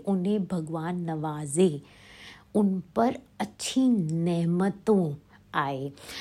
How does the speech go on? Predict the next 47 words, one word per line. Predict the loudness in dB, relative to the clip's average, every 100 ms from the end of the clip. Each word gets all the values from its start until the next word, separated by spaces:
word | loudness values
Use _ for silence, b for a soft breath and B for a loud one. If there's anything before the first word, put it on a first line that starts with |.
| B
So, | 0 0
you | 0 6 8 8
are | 6
just | 4 2 0 -10 2 4
blessing | 4 4 6 6 2
that | -2 -2 -2 -6 -4 4
person | 4 4 0 2
with | 0 -4 2
all | 4 6
the | 4
goodness | 0 0 8 10 10 8 8 6
in | 0 -4 -4
their | -10 -12
life। | -12 -14 -14 -14 -14 -18 _ -4
And | -2 -2
that's | -2 -2 -2 -4 -2
about | -2 -2 -2
it। |
That's | -6 -8 -4
how | -2 -2 -2 0
simple | 0 0 2 2 2 -4 B B B -4
and | -2
how | 0 -2 -2 2
pure। | 4 6 8 8 8 6 0 B B 4
कई | 8
बार | 10 8
ना, | 6 2
कहते | 2 2
हैं | 2
ना, | 2
सच्चाई | 2 2 2 2 4 6
वाली | 6 4 2
चीज़ें | 0 0 0 0
जो | 2
दिल | 2 4 2
से | 4 2
निकलती | 2 0 -2 -2 -2 -2
हैं | -2
ना, | 0
वो | 2
इतनी | 2 2
सिंपल | 2 8 8 8 6 6
होती | 6 2 0 0
हैं | 2
ना, |
लाइफ | 4 4 4
इतनी | 0 0 0